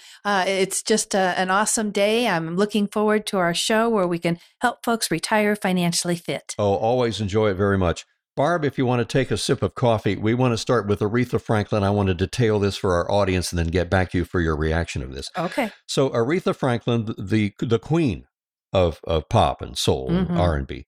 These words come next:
Speaker 2: She died about five years ago at the age of seventy-six without any formal or typewritten will. She had it written out on notepaper, and a niece found some different sets of those handwritten papers in her home near Detroit.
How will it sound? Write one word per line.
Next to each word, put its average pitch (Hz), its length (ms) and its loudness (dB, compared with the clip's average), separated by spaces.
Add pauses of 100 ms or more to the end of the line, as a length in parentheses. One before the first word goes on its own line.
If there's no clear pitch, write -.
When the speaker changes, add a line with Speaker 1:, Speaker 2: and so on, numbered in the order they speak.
(140)
Speaker 2:
She - 160 -8
died 120 300 0
about 98 260 -2
five 120 380 0
years 110 240 2
ago 90 260 2
at 92 120 -2
the 98 120 2
age 101 220 0
of 87 120 -8
seventy-six 95 760 0
without 92 320 2
any 92 160 2
formal 98 460 0
or 85 160 0
typewritten 101 680 0
will. 92 300 2
She 92 180 -2
had 95 160 2
it 82 120 -4
written 95 360 2
out 90 180 2
on 78 240 0
notepaper, 120 640 -2 (420)
and 104 160 2
a 104 80 2
niece 131 300 0
found 110 300 0
some 92 160 0
different 113 360 0
sets - 300 0
of 104 80 -2
those 95 220 0
handwritten 101 480 0
papers 92 400 0
in 95 100 4
her 98 120 2
home 87 260 2
near 87 160 0
Detroit. 92 500 -2